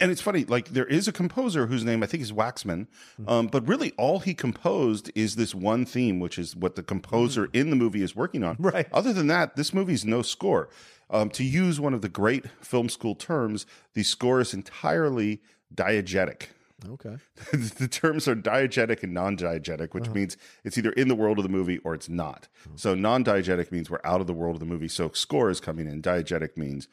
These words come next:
Speaker 1: we're in the world of the movie, so you're hearing things come over a radio or the composer playing
Speaker 2: Right.
Speaker 1: piano.
Speaker 2: Hmm.
Speaker 1: Yeah. Um, and that's, this is entirely a diegetic film. <laughs> Okay.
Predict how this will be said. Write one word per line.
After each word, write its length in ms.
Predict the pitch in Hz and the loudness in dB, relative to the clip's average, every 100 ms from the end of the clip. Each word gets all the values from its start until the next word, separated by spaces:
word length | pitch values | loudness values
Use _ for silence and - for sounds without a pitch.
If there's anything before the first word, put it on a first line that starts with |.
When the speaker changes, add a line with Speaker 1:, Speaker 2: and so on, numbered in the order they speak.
| _ _ | _ _
Speaker 1:
we're 140 | 101 - | -4 2
in 140 | 170 | 2
the 40 | 160 | 4
world 200 | 113 104 | 2 2
of 40 | |
the 60 | 92 | 0
movie, 260 | 90 85 87 | 0 0 -2
so 140 | - | -2
you're 120 | 82 | -4
hearing 280 | 80 92 85 | 0 0 0
things 220 | 82 80 | -4 -8
come 180 | - 85 | -6 -6
over 200 | 78 85 | -4 -4
a 20 | |
radio 420 | 90 147 139 123 | 0 0 2 0
or 140 | 107 90 | 0 -2
the 80 | - | -6
composer 400 | 78 80 80 73 | -10 -10 -10 -6
playing 220 | 120 101 | -6 -6
Speaker 2:
Right. 40 | |
Speaker 1:
piano. 380 | 95 95 85 82 - - | -4 -4 -2 -4 -10 -20
Speaker 2:
Hmm. 60 | 92 92 - | -18 -12 -2
Speaker 1:
Yeah. 160 | 82 - _ - - | -2 -2 _ -20 0
Um, 300 | 92 90 92 | 4 4 4
and 100 | 107 | 4
that's, 180 | 123 - | 4 0
this 280 | 113 113 110 | 0 0 2
is 120 | 95 | 0
entirely 680 | 92 - 104 90 82 78 - | 0 2 2 2 2 -2 -4
a 200 | 73 67 _ | -10 -10 _
diegetic 680 | 95 110 92 - 69 60 - - _ | 0 2 0 -2 -6 -8 -18 -20 _
film. 380 | - 85 62 58 | -4 -4 -4 -10
<laughs> 40 | _ - - _ - - - - | _ -20 -20 _ -20 -20 -4 -2
Okay. 220 | 107 - | 0 -4